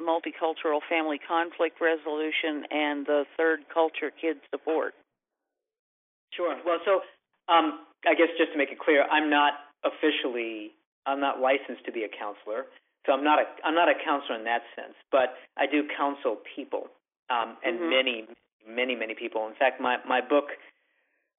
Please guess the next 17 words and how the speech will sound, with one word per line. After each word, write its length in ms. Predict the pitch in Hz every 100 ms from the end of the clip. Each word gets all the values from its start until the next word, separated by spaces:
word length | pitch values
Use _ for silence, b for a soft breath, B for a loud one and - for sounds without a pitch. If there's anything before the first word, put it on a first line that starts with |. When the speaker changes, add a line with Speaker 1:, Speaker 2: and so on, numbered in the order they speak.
| 143
Speaker 2:
um, 560 | 131 123 117 113 110 _ _ _ _ -
Mixed 300 | 151 151 - -
Feelings, 520 | 170 156 123 120 117 - - -
uh, 180 | 120 117
is 40 | 110
doing 220 | 139 131 120
very 280 | 123 131 120
well, 440 | 110 104 110 127 _ -
uh, 280 | 113 110 107 -
used 320 | 127 131 123
by 140 | - 117
many 260 | 120 127 123
communities, 580 | 127 117 113 117 110 107 - - -
um, 420 | 117 113 110 110 - _ _ _
uh, 180 | 120 110 131
multiracial 560 | 131 127 131 117 -
communities 460 | 123 117 107 113 107